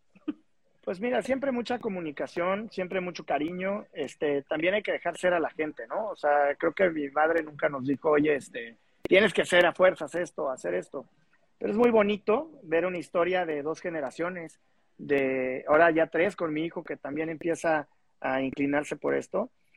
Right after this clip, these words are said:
y, y ver que, porque eso es, es difícil de encontrar, ¿no? Y que estén juntos y que estén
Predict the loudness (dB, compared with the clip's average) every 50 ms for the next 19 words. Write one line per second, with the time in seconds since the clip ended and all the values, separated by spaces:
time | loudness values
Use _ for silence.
0 | _ _ _ _ _ _ -4 -2 -2 0 0 0 0 -2 -2 -4 -6 -6 -6 -4
1 | 2 4 4 4 4 4 0 0 0 2 2 2 2 0 -2 -4 -6 -8 -8 -4
2 | -4 -4 -6 -6 -8 -10 -10 -8 -8 -8 -8 -8 -16 -16 -10 -8 -6 -6 -6 -6
3 | -2 -2 0 0 0 -2 -4 -2 0 0 0 0 -2 -2 -4 -2 -2 -2 -4 -6
4 | -6 -4 -4 -4 -2 0 -2 -2 -2 -2 -2 -2 -2 0 2 2 0 0 0 -6
5 | -8 -8 -8 -4 -2 -2 -2 -2 -2 -4